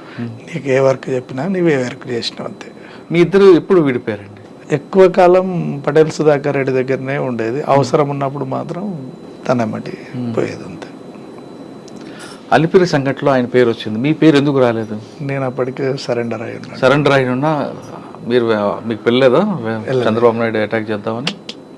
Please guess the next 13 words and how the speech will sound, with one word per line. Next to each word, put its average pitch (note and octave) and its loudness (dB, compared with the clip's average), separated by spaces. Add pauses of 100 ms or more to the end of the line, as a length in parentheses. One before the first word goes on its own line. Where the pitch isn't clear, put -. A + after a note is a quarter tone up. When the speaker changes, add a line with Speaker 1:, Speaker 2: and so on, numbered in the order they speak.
(500)
Speaker 2:
అంటే E3+ 4
కొన్ని D#3 0
ఎట్లా D#3 4
ఉంటాయంటే, D3+ 2
నిర్మాణ C#3 2
పరంగా C#3+ 2
రహస్య C3 2
నిర్మాణాలు B2 0
ఉంటాయి A#2 -2
కాబట్టి A#2 -2
మనం F#3 -2
బయట C#3 4
ఉంటున్నాం B2 -2